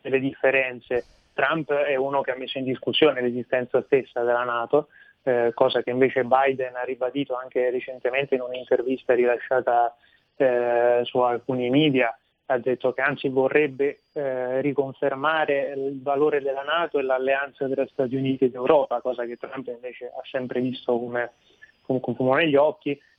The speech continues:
ma o per dire Biden è lo stesso che ha chiesto a Trump di intervenire per fermare Erdogan, cosa che invece Trump si è abbastanza disinteressato su questo punto. Eh, sì, ci saranno secondo me delle, delle ripercussioni,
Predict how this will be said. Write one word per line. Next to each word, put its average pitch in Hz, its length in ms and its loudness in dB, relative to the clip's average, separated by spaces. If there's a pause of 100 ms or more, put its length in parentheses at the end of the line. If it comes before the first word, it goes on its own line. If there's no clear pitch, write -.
(160)
ma 139 240 -4
o 143 100 0
per 135 140 -4
dire 139 260 0
Biden 143 480 0
è 131 80 -10
lo 135 140 -8
stesso 139 340 -8
che 139 60 -8
ha 127 80 -8
chiesto 135 340 -8
a 143 60 -4
Trump 131 460 -6
di 127 100 -8
intervenire 127 600 0
per 123 200 -6
fermare 123 400 0
Erdogan, 123 540 -2 (640)
cosa 123 220 0
che 120 60 -4
invece 120 300 0
Trump 120 400 0
si 110 100 -4
è 123 40 2
abbastanza 123 480 -2
disinteressato 127 840 0
su 123 160 -16
questo 135 340 -6
punto. 127 460 -4 (520)
Eh, 143 460 2
sì, 190 220 -10
ci 151 160 -14
saranno 170 400 -4
secondo 143 400 -6
me 156 180 -2
delle, 147 560 2
delle 151 240 -2
ripercussioni, 156 1000 -2